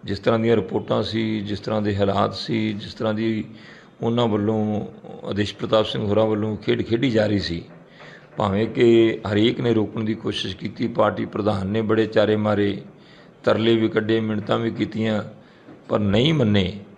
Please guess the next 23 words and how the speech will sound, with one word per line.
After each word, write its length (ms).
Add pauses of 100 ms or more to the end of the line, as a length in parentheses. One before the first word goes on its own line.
(260)
ਤੇ 80
ਅਖੀਰ 260
ਜਿਹੜਾ 200
ਫਿਰ 120
ਪਾਰਟੀ 400
ਨੇ 100 (220)
ਫੈਸਲਾ 360
ਲੈ 160
ਕੇ, 160
ਸਾਰਿਆਂ 260
ਨੇ 60
ਵਿਚਾਰ 340
ਕਰਕੇ 520 (680)
ਉਹਨਾਂ 200
ਨੂੰ 260 (160)
ਜਿਹੜਾ 180
ਪਾਰਟੀ 340
'ਚੋਂ 160
ਕੱਢਿਆ, 220
ਕੋਈ 120
ਸੌਖਿਆ 400
ਨਹੀਂ 100
ਕੱਢਿਆ 400